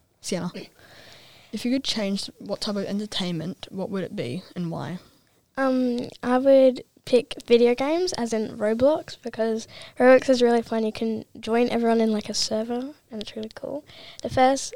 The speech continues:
Speaker 2: game I played on Roblox was Royal High, and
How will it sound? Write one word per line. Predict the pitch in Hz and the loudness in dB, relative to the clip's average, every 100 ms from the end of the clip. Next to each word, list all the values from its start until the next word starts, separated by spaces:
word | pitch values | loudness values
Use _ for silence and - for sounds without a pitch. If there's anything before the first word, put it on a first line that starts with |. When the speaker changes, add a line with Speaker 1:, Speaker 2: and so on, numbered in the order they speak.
| - | -6
Speaker 2:
game | - 247 220 214 226 | 2 2 2 -2 -4
I | 220 | -6
played | 220 - 233 220 214 | -6 -4 0 0 -2
on | 220 | -6
Roblox | 208 208 208 - | -4 -4 -6 -8
was | 214 208 | -8 -6
Royal | 214 220 220 | -4 -2 -2
High, | 220 202 196 269 294 - - - - - _ - | -4 -6 -4 -6 -10 -16 -20 -16 -16 -16 _ -2
and | 233 220 226 | 0 2 0